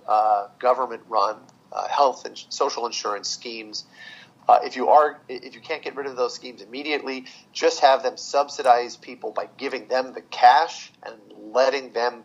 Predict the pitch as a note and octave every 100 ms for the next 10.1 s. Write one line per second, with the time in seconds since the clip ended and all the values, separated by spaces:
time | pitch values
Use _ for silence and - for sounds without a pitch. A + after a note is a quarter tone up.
0 | - A#2+ A#2 A#2 G#2+ - - A2+ A2+ A2+
1 | G#2 - G#2+ G#2+ G2+ - G#2 G#2 - -
2 | G#2+ G#2 F#2+ F#2 F#2 - - - - _
3 | - G#2 F#2 - - A#2 G2+ - _ _
4 | - - B2+ C3+ A#2 A2 A2 - - F2
5 | - E2 A#2+ B2 G#2+ A2 - - A2+ A2+
6 | A2+ G#2 G#2 - A2+ - - G#2+ - -
7 | - - - - - - _ - G2 B2
8 | D#3 D3 C#3+ A2+ G#2 B2+ C3+ D#3+ A#2 A#2
9 | A2+ A#2 - _ _ - G#2+ G#2+ A2 A2